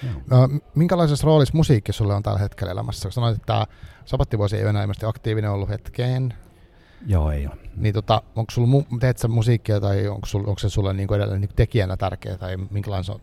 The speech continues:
Speaker 2: sä oot kuuntelijana?
Speaker 1: Öö, no tota, silloin kun mä päätin alkaa kirjoittaa tätä kirjaa, niin, niin tota, mä niinku aktiivisesti silloin päätin, että mä jätän nyt musiikin tekemisen. Mulla oli semmonen bändi kuin Palokärki, tuolla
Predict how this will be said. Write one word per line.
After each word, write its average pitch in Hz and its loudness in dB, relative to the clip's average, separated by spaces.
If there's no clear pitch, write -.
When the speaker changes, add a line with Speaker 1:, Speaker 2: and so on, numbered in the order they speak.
Speaker 2:
sä 101 0
oot 95 0
kuuntelijana? 101 -2
Speaker 1:
Öö, 95 8
no 101 4
tota, 107 4
silloin 135 6
kun 147 6
mä 127 6
päätin 120 6
alkaa 107 2
kirjoittaa 107 4
tätä 80 2
kirjaa, 78 4
niin, 69 -2
niin 78 2
tota, 76 2
mä 110 6
niinku 113 8
aktiivisesti 110 4
silloin 95 4
päätin, 80 4
että 73 -2
mä 139 8
jätän 104 6
nyt 82 4
musiikin 73 2
tekemisen. 65 0
Mulla 95 8
oli 104 8
semmonen 117 6
bändi 101 6
kuin 87 0
Palokärki, 78 4
tuolla 69 2